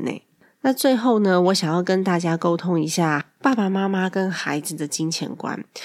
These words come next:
我自己是很希望孩子可以早一点接触到社会，早一点体会到失败、挫折，避免他出社会之后呢，挫折忍受度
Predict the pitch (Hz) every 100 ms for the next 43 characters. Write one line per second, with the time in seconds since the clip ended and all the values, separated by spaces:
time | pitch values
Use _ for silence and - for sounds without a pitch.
0 | - - 185 180 311 294 165 - 240 185
1 | 147 190 196 170 160 170 165 160 156 147
2 | 165 151 156 160 180 156 147 147 - 165
3 | - - - - 156 151 214 165 156 175
4 | - 170 165 151 151 139 - - 156 151
5 | 160 135 - - 151 - - - - -
6 | _ _ _ - 285 208 143 165 185 190
7 | 196 190 - 196 180 180 175 - 180 190
8 | 170 160 147 147 - 233 175 170 156 147
9 | 139 131 - 185 160 180